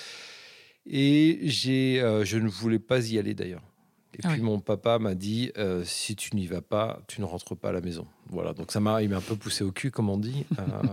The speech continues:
Speaker 1: je trouvais ça, euh, bah, important. Et,
Speaker 2: Et tu le
Speaker 1: euh,
Speaker 2: remercies aujourd'hui ?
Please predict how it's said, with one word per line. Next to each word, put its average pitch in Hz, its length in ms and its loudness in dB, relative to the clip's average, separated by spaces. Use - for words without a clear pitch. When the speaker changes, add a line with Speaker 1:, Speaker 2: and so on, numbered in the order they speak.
Speaker 1:
je 117 140 -8
trouvais 113 220 0
ça, 113 300 -2
euh, 117 120 -2
bah, 107 180 4
important. 127 580 4
Et, 127 160 4
Speaker 2:
Et 131 60 8
tu 131 80 8
le - 40 8
Speaker 1:
euh, 156 60 8
Speaker 2:
remercies 170 400 6
aujourd'hui ? 190 400 4